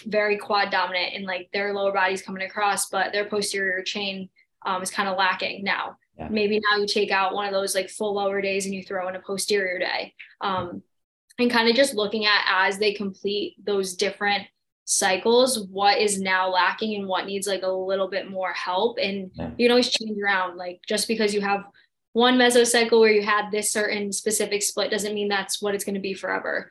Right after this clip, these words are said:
Speaker 1: It's always, like, a need analysis, I think.
Speaker 2: Yeah, big time. And just, just to kinda, like, further a point that you made there, when you said we look at muscle groups and we see muscle groups that need more help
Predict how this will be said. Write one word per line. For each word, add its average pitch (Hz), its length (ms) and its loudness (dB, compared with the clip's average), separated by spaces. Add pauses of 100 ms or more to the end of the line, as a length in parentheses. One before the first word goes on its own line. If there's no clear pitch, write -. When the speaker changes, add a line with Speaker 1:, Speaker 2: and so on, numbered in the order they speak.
(160)
Speaker 1:
It's - 80 -4
always, 208 240 4
like, 220 120 2
a 220 100 2
need 196 180 0
analysis, 185 720 -4
I - 140 -8
think. - 360 -8 (160)
Speaker 2:
Yeah, 82 240 -4 (960)
big 101 160 0
time. 98 160 2
And 92 140 -2 (440)
just, 120 140 0
just 120 160 4
to 127 180 4
kinda, 113 140 2
like, 101 240 0
further 107 480 2
a 98 100 -2
point 101 220 0
that 104 100 -4
you 98 120 0
made 98 240 2
there, 95 140 2
when 92 120 -2
you 101 120 2
said 101 380 0 (600)
we 107 100 4
look 113 160 6
at 104 160 6
muscle 120 240 2
groups - 340 -4
and 104 140 -2
we 101 100 2
see 98 540 0 (400)
muscle 101 320 -2
groups 101 140 0
that 98 120 -2
need 98 240 2
more 98 200 4
help 104 320 -2